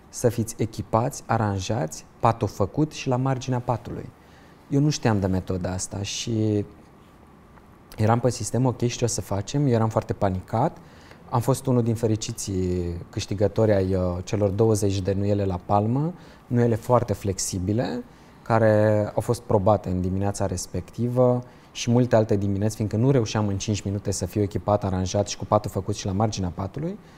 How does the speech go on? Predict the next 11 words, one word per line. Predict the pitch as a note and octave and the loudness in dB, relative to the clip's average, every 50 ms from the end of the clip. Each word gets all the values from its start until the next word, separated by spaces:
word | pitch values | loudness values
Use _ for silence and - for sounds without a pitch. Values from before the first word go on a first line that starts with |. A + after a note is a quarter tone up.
| - - - - - - - - - - - - - - - | -20 -20 -20 -20 -20 -20 -20 -20 -20 -20 -20 -20 -20 -10 -2
Uh, | - A#2+ A#2+ A#2+ | 0 2 2 2
motiv | A#2+ B2 A#2+ B2 - C#3+ | 4 2 2 2 2 0
pentru | - D3+ C#3+ - C3+ | 0 0 0 0 -2
care | - - C3+ C#3 C#3 C#3+ | -2 2 2 4 4 4
ajunsesem | C3+ A#2+ C3 A#2+ A#2+ - C3+ - - C#3+ C#3 | 2 2 0 -2 0 -2 -2 0 0 0 2
la | C3+ | 2
nivelul | B2+ A#2+ A2+ G#2+ A#2 A#2+ B2 C3 C3+ | 2 2 0 2 2 2 2 2 2
în | C3 B2+ | 0 -2
care | - - B2 A#2+ A#2+ A#2+ A#2+ A#2 - - - - | -2 0 0 0 2 2 0 0 -2 -8 -14 -6
mă | - A2 A2 | -2 -2 -2
trezeam | A2+ A2+ G#2+ G2 G#2+ A#2 A#2 A#2+ B2 B2 A#2+ A#2 A#2 A2+ G#2+ | 0 0 0 2 2 2 2 2 2 0 0 0 -2 -4 -6